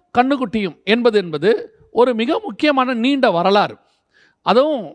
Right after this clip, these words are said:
மித்தாலஜிக்குள்ள வந்து நம்ம கண்ணுக்கு முன்பாக நடைபெற்று கொண்டிருக்கிறது. கடைசி காலத்துல இந்த காமன்வெல்த் போட்டிகள்ல அவங்க என்ன சொல்லி முடிக்கிறாங்க அப்படின்னா, இது பார்க்கறதுக்கே சாட்டனிக்கா தான் இருக்குது, பார்க்கறதுக்கு சாத்தான் தன்மையோடு கூட இருக்கு. ஏன்னா, அது கண்ணெல்லாம் பாத்தீங்கன்னா ரெட்டிஷா பயங்கர ஆக்ரோஷமாக இருக்கு.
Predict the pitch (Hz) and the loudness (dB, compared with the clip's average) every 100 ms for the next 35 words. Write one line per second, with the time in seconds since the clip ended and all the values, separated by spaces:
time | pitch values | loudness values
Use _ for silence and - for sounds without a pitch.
0 | 180 196 269 254 202 208 196 180 208 233 | -8 0 2 2 0 -2 0 0 -2 -2
1 | 320 - 190 175 208 277 262 214 233 240 | -2 -2 -4 -2 -2 -2 -4 -4 0 2
2 | 233 220 208 226 - 214 185 165 - 139 | 0 -2 -2 -2 -2 -6 -4 -4 -4 -6
3 | - _ _ _ _ - 208 330 277 339 | -8 _ _ _ _ -2 2 2 0 -2
4 | 254 208 185 175 147 226 226 220 294 330 | 0 0 0 -2 -2 -4 -4 0 0 2
5 | 320 277 247 247 233 214 214 233 190 190 | 0 0 -4 -6 0 2 2 0 0 -2
6 | 226 220 226 190 185 180 170 151 143 180 | -2 0 0 -2 -4 -2 -4 -4 -2 0
7 | 226 127 _ _ _ 208 208 233 277 294 | 0 -2 _ _ _ -2 2 2 0 -2
8 | 294 311 269 226 233 254 247 233 240 233 | -4 -2 0 -2 -2 -4 -2 -2 0 0
9 | 240 208 214 131 90 _ _ - 208 220 | 0 0 0 -2 -14 _ _ -2 -2 0
10 | 233 214 226 339 - _ _ - 196 233 | -6 -6 -2 -2 -2 _ _ -2 0 2
11 | 262 262 233 226 233 226 254 247 214 208 | 0 -4 -4 -6 0 0 0 0 0 0
12 | 233 214 - 220 233 247 226 220 220 233 | 0 -4 -4 -2 2 2 0 -2 -2 0
13 | 202 196 226 226 240 196 170 226 269 285 | 0 0 -2 2 0 0 -4 0 2 2
14 | 220 - - 240 294 226 254 226 180 _ | 0 -2 -6 0 0 0 -6 -8 -10 _